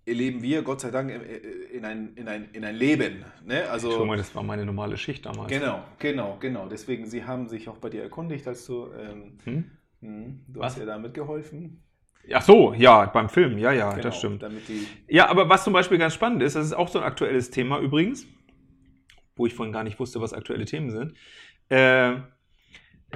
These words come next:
Speaker 2: das ist ja wie in vielen amerikanischen Großstädten, dass sie beispielsweise das Spineboard mit hochnehmen, äh, gar nicht mal, ähm,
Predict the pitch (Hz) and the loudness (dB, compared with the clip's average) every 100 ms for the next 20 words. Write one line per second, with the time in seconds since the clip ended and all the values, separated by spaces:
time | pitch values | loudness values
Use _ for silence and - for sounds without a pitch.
0 | - - - 131 170 170 147 147 139 156 | -14 -12 0 2 2 2 2 0 0 -2
1 | 180 175 170 165 160 160 170 - 180 180 | 0 0 0 -2 -2 -2 -4 -4 -6 -4
2 | 160 139 139 131 - 143 135 131 123 123 | -4 -2 0 0 -2 -4 -2 -2 -2 -2
3 | 131 139 156 151 135 117 135 - 185 202 | -2 0 -2 -4 -6 -4 -4 -4 -4 -4
4 | 214 185 143 139 135 135 135 143 143 131 | -6 -4 -2 0 0 -2 -2 -4 -2 0
5 | 131 127 - 123 117 120 117 117 120 | 2 0 -2 -4 -4 -4 -4 -6 -8